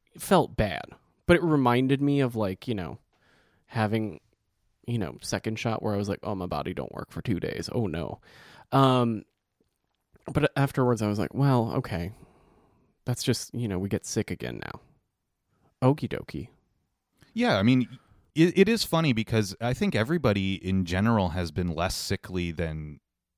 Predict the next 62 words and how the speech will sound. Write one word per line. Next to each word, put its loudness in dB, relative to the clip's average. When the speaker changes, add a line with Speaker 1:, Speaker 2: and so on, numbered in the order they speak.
Speaker 2:
we -6
used 0
to -6
be. -12
I -6
think -2
it 0
was 6
Speaker 1:
Yeah. 6
Speaker 2:
pretty 0
common 0
to -2
get -4
sick -6
once -4
or -8
twice -4
a -6
year -10
for -10
a -6
lot -6
of -12
people. -12
Speaker 1:
Like, 2
w-, -4
yeah, 2
in 0
the 2
fall 6
you 6
get 0
your 0
one 0
cold -2
and -8
you're -8
like, -12
"Son 0
of 0
a -4
bitch." -10
Speaker 2:
Sure, 2
and 4
then 4
it -6
goes 4
almost 2
two -4
years 0
and -6
you -6
really 0
don't 0
get -12
sick -8
at -10
all -4
unless -10
you've -14
gotten -8
covid. -14